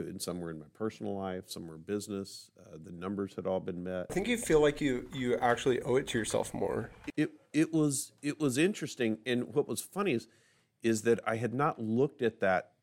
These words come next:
Speaker 1: document in,
Speaker 2: Yeah.
Speaker 1: I, I kinda did it, and then I guess it was internalized. It wasn't something I was, re-, you know, referring
Speaker 2: You
Speaker 1: to.
Speaker 2: almost don't have to, because, because you wrote it down, I think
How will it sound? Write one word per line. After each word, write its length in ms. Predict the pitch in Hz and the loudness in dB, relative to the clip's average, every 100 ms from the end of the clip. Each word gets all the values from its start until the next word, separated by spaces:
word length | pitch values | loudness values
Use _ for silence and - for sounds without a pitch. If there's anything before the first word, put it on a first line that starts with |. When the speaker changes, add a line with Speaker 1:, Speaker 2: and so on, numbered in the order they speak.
| _ _ _ | _ _ _
Speaker 1:
document 640 | - 104 131 - 90 82 76 _ _ - | 0 0 0 -4 -6 -6 -10 _ _ -8
in, 380 | 95 90 90 92 _ _ - | -4 -2 -4 -8 _ _ 4
Speaker 2:
Yeah. 220 | 120 113 113 113 113 | 8 8 6 0 0
Speaker 1:
I, 40 | |
I 40 | |
kinda 240 | 113 165 143 | 0 2 2
did 320 | 87 113 123 | 2 4 6
it, 240 | 135 - - | 4 2 -4
and 180 | 110 107 | 0 2
then 300 | 104 101 104 _ _ - | 2 0 -4 _ _ -4
I 60 | |
guess 240 | 107 120 - | 0 2 2
it 80 | |
was 160 | - 98 | -2 0
internalized. 760 | 95 85 - 101 107 110 113 | -2 -2 -2 0 0 0 -2
It 80 | 104 | -2
wasn't 280 | 104 101 - | -4 -4 -6
something 260 | 101 92 90 | -10 -8 -6
I 40 | |
was, 180 | 90 - - | -6 -6 -14
re-, 100 | 92 - | -14 -8
you 120 | 98 | -6
know, 60 | |
referring 580 | 82 82 - - 95 165 | -4 -4 -2 2 6 10
Speaker 2:
You 160 | 165 165 | 12 12
Speaker 1:
to. 40 | 180 | 12
Speaker 2:
almost 220 | 170 - | 12 12
don't 180 | 127 - | 8 8
have 260 | 143 - | 4 4
to, 140 | - 117 | 4 4
because, 340 | 117 123 120 - 131 | 6 6 6 0 2
because 520 | 131 131 - 170 185 | 4 6 12 12 12
you 100 | 175 | 6
wrote 260 | 160 135 135 | 12 12 12
it 120 | 123 | 12
down, 540 | - 120 120 107 107 110 - - - | 8 10 10 10 6 -4 -12 -20 2
I 120 | 117 | 4
think 360 | - 117 110 | 6 6 4